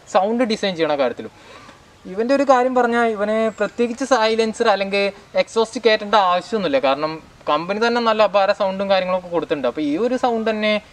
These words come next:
manage ചെയ്ത് പോകണവും കുറച്ചും കൂടി ബെനലി വാങ്ങണവർക്ക് കുറച്ചും കൂടി better. Okay guys, അപ്പൊ നമ്മള് നമ്മുടെ അടുത്ത വീഡിയോയിൽ ഞാൻ കാണാം. ഏർ പുതിയ പുതിയ വണ്ടികളായിട്ട് ഞാൻ വരാം. അപ്പൊ subscribe ചെയ്യാത്തവർ subscribe ചെയ്യുക, Like ചെയ്യാത്തവർ like ചെയ്യുക. നിങ്ങളുടെ സ്വന്തം സ്കെൽറ്റനേറ്റർ.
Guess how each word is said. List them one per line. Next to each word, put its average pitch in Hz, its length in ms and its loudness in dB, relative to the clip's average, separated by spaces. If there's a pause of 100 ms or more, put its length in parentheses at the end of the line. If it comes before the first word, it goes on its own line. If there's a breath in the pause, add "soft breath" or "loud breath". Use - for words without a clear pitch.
(140 loud breath)
manage 185 340 0
ചെയ്ത് 208 240 -4
പോകണവും 185 460 0
കുറച്ചും 175 280 -4
കൂടി 180 100 -6
ബെനലി 170 300 -2
വാങ്ങണവർക്ക് 175 540 0
കുറച്ചും 208 360 -4
കൂടി 220 100 -2
better. 175 360 -2 (380)
Okay 156 180 -6
guys, 196 300 0
അപ്പൊ 170 160 -2
നമ്മള് 196 320 0 (360 loud breath)
നമ്മുടെ 185 180 0
അടുത്ത 175 260 0
വീഡിയോയിൽ 202 480 0
ഞാൻ 185 220 -4
കാണാം. 165 340 0 (500 loud breath)
ഏർ 180 280 -4
പുതിയ 220 240 -4
പുതിയ 226 280 -2
വണ്ടികളായിട്ട് 196 520 2
ഞാൻ 180 180 -4
വരാം. 156 240 2 (140)
അപ്പൊ 156 420 0
subscribe 233 360 -2
ചെയ്യാത്തവർ 214 280 0
subscribe 175 420 -2
ചെയ്യുക, 160 340 0
Like 175 300 0
ചെയ്യാത്തവർ 196 280 0
like 143 320 0
ചെയ്യുക. 156 180 0
നിങ്ങളുടെ - 760 -6
സ്വന്തം 190 220 0
സ്കെൽറ്റനേറ്റർ. 135 500 -2